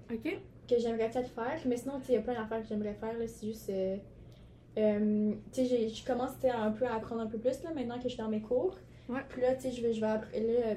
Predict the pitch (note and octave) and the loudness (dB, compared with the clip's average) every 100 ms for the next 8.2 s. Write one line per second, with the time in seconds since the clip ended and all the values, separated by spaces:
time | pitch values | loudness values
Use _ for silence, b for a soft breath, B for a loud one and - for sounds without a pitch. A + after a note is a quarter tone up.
0 | - - A3+ A3 B3 A#3+ A3+ A#3 B3+ A3 | -4 -4 0 2 2 2 0 -2 -2 0
1 | G#3+ A3 A3+ G#3 A3 A3 - A3+ A3 A3 | 0 0 0 -2 -2 -4 -6 -6 -4 -2
2 | A3+ G#3+ G#3+ G#3+ A3 G#3 G3+ - A#3 A#3 | -2 -2 -4 -6 -6 -4 -4 0 0 0
3 | A3 A3+ A3+ G3+ G#3 G#3+ G#3+ G#3+ G#3+ A3+ | -4 -4 -4 -2 -2 -2 -4 -4 -4 -4
4 | A3 G#3 G#3+ A3+ - B B B B B | -4 -4 -2 -4 -6 B B B B B
5 | B - - B3 B3 B3 A#3 C4 B3+ - | B -4 0 0 0 0 0 0 -2 -6
6 | - - A#3 B3+ A#3 A3+ B3+ A#3+ B3+ B3 | 2 6 6 6 4 2 0 2 2 2
7 | A3 A3+ A3+ A3 - A3+ A3 G#3+ - G#3 | 0 0 -2 -4 -4 -2 -2 -4 -2 -4
8 | G#3 C4+ | -4 -6